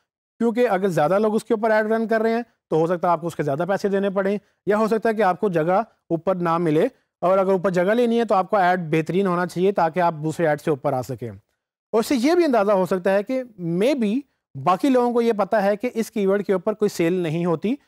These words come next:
या जो ये वर्ड सर्च करते हैं, वो ultimately बाय नहीं करते हैं वेबसाइट से, तो वो डेटा उस पे, उस पर वो ऐड चलाना पसंद नहीं करते हैं।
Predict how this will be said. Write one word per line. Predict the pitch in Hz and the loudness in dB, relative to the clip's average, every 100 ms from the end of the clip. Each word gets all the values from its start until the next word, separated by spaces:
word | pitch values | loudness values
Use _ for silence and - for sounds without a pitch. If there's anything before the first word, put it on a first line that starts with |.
| _ 160 | _ -2
या | 175 | 0
जो | 196 208 | 2 4
ये | 214 | 4
वर्ड | 185 190 | 2 0
सर्च | - 180 175 | 0 -2 -2
करते | 185 190 247 | -4 -2 -2
हैं, | 196 208 | 0 2
वो | 196 170 | 2 0
ultimately | 190 190 170 190 | 0 -2 0 -2
बाय | 156 151 165 | 0 2 2
नहीं | 170 165 220 | 0 -2 0
करते | 185 170 | -2 -2
हैं | 180 | -2
वेबसाइट | 170 143 180 175 | -2 -2 -2 -2
से, | - 262 - _ _ | -2 -4 -4 _ _
तो | 208 220 | 2 2
वो | 226 247 254 196 | 4 2 2 -4
डेटा | 165 180 185 233 240 | 0 0 2 0 0
उस | 208 185 | -4 -4
पे, | - 226 240 - _ _ | 2 2 2 -2 _ _
उस | 196 | -4
पर | - 254 | 0 0
वो | 247 | 0
ऐड | 254 185 196 | 2 0 -2
चलाना | - 196 190 202 208 _ _ | -2 0 2 0 -2 _ _
पसंद | 170 185 175 | -4 -2 0
नहीं | 165 160 | -2 0
करते | 147 127 135 | -2 -2 -4
हैं। | 127 | -6